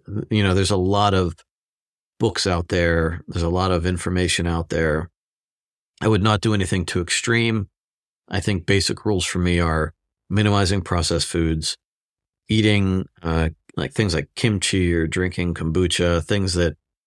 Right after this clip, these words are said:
you know, create or help build good gut health, uh, yogurt, stuff like that, and minimizing sugars and things like that. Uh, meditation is a big one for me.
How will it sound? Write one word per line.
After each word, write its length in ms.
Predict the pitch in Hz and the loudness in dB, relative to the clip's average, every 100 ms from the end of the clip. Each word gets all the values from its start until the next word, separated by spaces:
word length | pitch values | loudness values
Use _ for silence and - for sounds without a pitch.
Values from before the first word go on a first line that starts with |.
| _ _ _ _ - | _ _ _ _ -4
you 120 | 90 | -2
know, 180 | 82 - _ | -2 -4 _
create 600 | - - 101 87 95 92 - _ - | -8 -2 2 4 4 2 -6 _ -4
or 220 | 95 85 | 0 0
help 380 | 80 95 90 - - _ _ _ - | 2 2 2 -2 -16 _ _ _ -2
build 480 | 92 92 95 87 - _ _ - | 0 2 0 -4 -10 _ _ -6
good 260 | - 90 87 | -2 -2 2
gut 200 | 92 82 | 0 2
health, 360 | 92 87 - - _ _ _ _ _ - | 2 2 -2 -14 _ _ _ _ _ -4
uh, 60 | |
yogurt, 480 | 73 90 90 87 - _ | 2 4 4 0 -2 _
stuff 260 | - 90 - | -6 -4 -2
like 140 | 87 | 0
that, 280 | 92 90 - _ _ _ _ _ _ _ _ _ _ - - _ | 2 0 -2 _ _ _ _ _ _ _ _ _ _ -20 -20 _
and 200 | 90 85 | 0 2
minimizing 500 | 92 92 90 85 - | 4 4 4 4 2
sugars 580 | 73 80 78 78 82 - - _ _ - | 0 0 0 0 -2 -4 -10 _ _ -4
and 100 | 87 | 0
things 200 | 87 85 | 0 0
like 120 | 82 | -2
that. 260 | - - - _ _ _ _ _ _ _ _ _ _ 92 | -4 -6 -12 _ _ _ _ _ _ _ _ _ _ -6
Uh, 220 | 92 92 | -4 -2
meditation 880 | 113 131 117 131 127 151 143 147 165 | 2 2 4 4 4 4 4 4 2
is 120 | 113 | -2
a 40 | 110 | 2
big 160 | 123 | 2
one 160 | 117 127 | 2 0
for 160 | - 117 | 0 0
me. 400 | 113 110 107 | 2 2 0